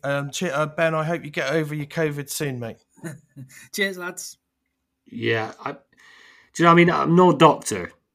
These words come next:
Speaker 3: I'm no doctor, but, um, f-, for me, not no, for me, <laughs> I always think that having a, a right good scoopful helps.
Speaker 2: Mm.
Speaker 3: Yeah, I don't, I don't think fruit juice does the trick. I think if I,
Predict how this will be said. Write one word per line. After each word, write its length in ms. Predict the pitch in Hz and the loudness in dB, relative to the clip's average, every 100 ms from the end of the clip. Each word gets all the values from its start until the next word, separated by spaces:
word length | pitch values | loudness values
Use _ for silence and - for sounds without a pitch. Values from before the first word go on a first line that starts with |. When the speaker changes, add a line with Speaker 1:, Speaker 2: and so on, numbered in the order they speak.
| _ _ _ 110 | _ _ _ -4
Speaker 3:
I'm 100 | 117 | 2
no 160 | 123 | 2
doctor, 380 | 120 117 - 104 | 4 0 -2 -8
but, 260 | 98 98 - _ _ _ 107 | -8 -8 -12 _ _ _ -10
um, 300 | 107 104 104 | -8 -8 -10
f-, 180 | - - _ | -14 -20 _
for 240 | - 135 | -6 -2
me, 400 | 151 139 104 160 _ _ _ _ _ _ _ _ - | 2 2 2 -6 _ _ _ _ _ _ _ _ -4
not 260 | 123 123 127 | -2 0 0
no, 380 | 110 98 117 _ _ _ 170 | -2 -2 -8 _ _ _ -6
for 80 | 120 | -2
me, 380 | 135 147 101 127 123 - _ - - _ _ - | 2 4 2 -4 -10 -20 _ -20 -20 _ _ -20
<laughs> 840 | - _ - - - _ _ - | -20 _ -20 -20 -20 _ _ 0
I 160 | 123 143 | 4 6
always 240 | 139 123 | 4 4
think 200 | 131 117 | 0 -2
that 80 | 107 | -4
having 240 | 107 107 | -4 -4
a, 160 | 107 107 - | -6 -8 -6
a 80 | |
right 180 | 113 117 | -4 -4
good 160 | 117 110 | -6 -8
scoopful 640 | - 120 113 - 98 95 | -2 -2 -2 -8 -10 -8
helps. 460 | 107 104 95 - - _ _ - - _ _ _ _ _ 143 | -6 -6 -8 -16 -20 _ _ -20 -20 _ _ _ _ _ -20
Speaker 2:
Mm. 280 | 151 127 123 _ _ - 165 - | -16 -16 -18 _ _ -12 -10 -2
Speaker 3:
Yeah, 200 | 117 113 | -2 2
I 40 | |
don't, 180 | 131 147 | 2 4
I 40 | 143 | 2
don't 160 | 147 | 2
think 180 | 147 - | 0 -4
fruit 220 | - 123 | 2 2
juice 280 | 113 110 - | 2 -2 -4
does 300 | 107 113 104 | -8 -8 -8
the 80 | 95 | -8
trick. 380 | - 101 - _ | -8 -8 -10 _
I 40 | - | -6
think 180 | 120 | -4
if 160 | 120 127 123 _ _ _ _ _ | -4 -6 -10 _ _ _ _ _
I, 240 | 120 131 | -6 -6